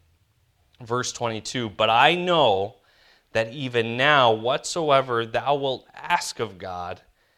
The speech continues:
God will give it thee." She's not expecting Jesus to do any super awesome miracle for her in raising her brother.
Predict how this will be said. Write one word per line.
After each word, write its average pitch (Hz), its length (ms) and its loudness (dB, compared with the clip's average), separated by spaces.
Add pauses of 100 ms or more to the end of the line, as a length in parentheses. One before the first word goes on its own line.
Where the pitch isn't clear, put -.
(400)
God 127 380 6
will 151 160 -6
give 156 260 -8
it 120 200 -10
thee." - 220 -20 (580)
She's 147 260 -8
not 170 240 6
expecting 156 960 -4
Jesus 135 720 -6 (380)
to 127 100 -10
do 135 280 -6
any 127 560 -6
super 120 880 -6 (200)
awesome 123 520 -4
miracle 131 480 -6
for 120 300 -6
her 113 180 -2
in 110 100 -6
raising 120 360 -4
her 113 120 -8
brother. 117 400 0